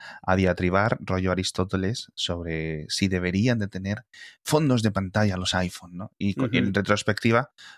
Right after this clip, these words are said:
Speaker 1: pues se ve todo como, como lo ridículo que es, ¿no? Como se verá este episodio, pues cuando I O S veintidós o lo que
Speaker 2: En
Speaker 1: sea.
Speaker 2: el, en, en el episodio trescientos.
Speaker 1: <laughs>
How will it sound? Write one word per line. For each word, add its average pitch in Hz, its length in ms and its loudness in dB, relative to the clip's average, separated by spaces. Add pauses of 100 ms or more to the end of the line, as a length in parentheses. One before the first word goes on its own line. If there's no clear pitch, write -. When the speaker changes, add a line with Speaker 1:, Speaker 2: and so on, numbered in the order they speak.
(100)
Speaker 1:
pues 95 140 2
se 87 120 0
ve 92 120 2
todo 98 320 0
como, 80 560 -2
como 87 300 0
lo 87 120 2
ridículo 92 540 2
que 87 180 2
es, 82 100 -4
¿no? 90 140 -4
Como 82 180 -4
se - 140 -4
verá 82 180 2
este 87 180 -4
episodio, 87 520 -2 (380)
pues 87 220 -6
cuando 80 800 -6 (120)
I 95 100 6
O 92 60 2
S 90 120 0
veintidós 90 540 0
o - 100 -12
lo - 60 -16
que 113 100 -2
Speaker 2:
En 117 40 2
Speaker 1:
sea. 117 100 4
Speaker 2:
el, 110 240 0
en, 107 160 -6
en 113 100 -4
el 101 140 -4
episodio 107 340 -2
trescientos. 92 560 -6 (400)
Speaker 1:
<laughs> - 1160 -2